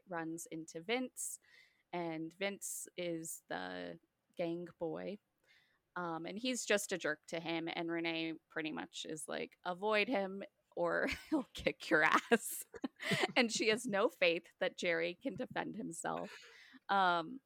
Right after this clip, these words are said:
and then they end up fighting because she's bored of the stuff that they do, but, um, I don't really know what Jerry's argument is in that. And then Karen shows up with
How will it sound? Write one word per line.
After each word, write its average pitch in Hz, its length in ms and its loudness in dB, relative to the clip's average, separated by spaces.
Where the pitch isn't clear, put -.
and 220 140 6
then 240 100 4
they 262 160 4
end 240 160 4
up 233 180 4
fighting 180 440 4
because 170 760 -2
she's 185 340 -6
bored 165 340 2
of 165 120 -2
the 175 80 -2
stuff - 340 -4
that 175 120 -2
they 165 160 0
do, 160 500 -4
but, 156 340 0
um, 160 500 -6
I 190 60 2
don't 180 140 2
really 156 220 -2
know 180 120 -6
what 151 120 -4
Jerry's 151 360 -4
argument 151 440 -6
is 151 180 -8
in 160 160 -10
that. - 260 -6
And 196 100 0
then 170 240 2
Karen 160 340 -2
shows 147 320 -6
up - 160 -4
with 175 140 -4